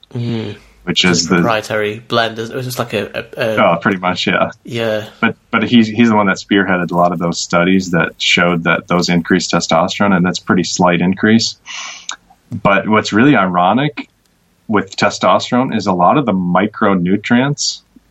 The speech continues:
Speaker 2: of course, you would assume, like, "Oh, it's a micronutrient that's gonna increase my testosterone." A lot of them decrease testosterone, or they've never been studied, which is wacky, right? It's like, how
Speaker 1: Right.
Speaker 2: easy of a study is that to just throw some micronutrient?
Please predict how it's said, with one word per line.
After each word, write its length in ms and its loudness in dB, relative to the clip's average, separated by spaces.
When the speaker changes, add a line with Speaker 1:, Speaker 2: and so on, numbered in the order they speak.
Speaker 2:
of 80 -2
course, 240 2
you 60 6
would 120 2
assume, 560 2
like, 180 0
"Oh, 140 4
it's 100 -4
a 40 -2
micronutrient 640 0
that's 120 -6
gonna 160 -2
increase 400 0
my 80 0
testosterone." 340 0
A 60 4
lot 300 6
of 120 -2
them 280 0
decrease 520 0
testosterone, 800 -2
or 200 4
they've 180 2
never 280 0
been 140 -6
studied, 440 -2
which 160 -6
is 140 -6
wacky, 420 0
right? 220 -2
It's 120 -8
like, 160 -2
how 180 2
Speaker 1:
Right. 140 -4
Speaker 2:
easy 200 0
of 120 -6
a 40 -14
study 400 -2
is 140 -6
that 240 0
to 80 -14
just 200 -8
throw 240 2
some 200 0
micronutrient? 480 2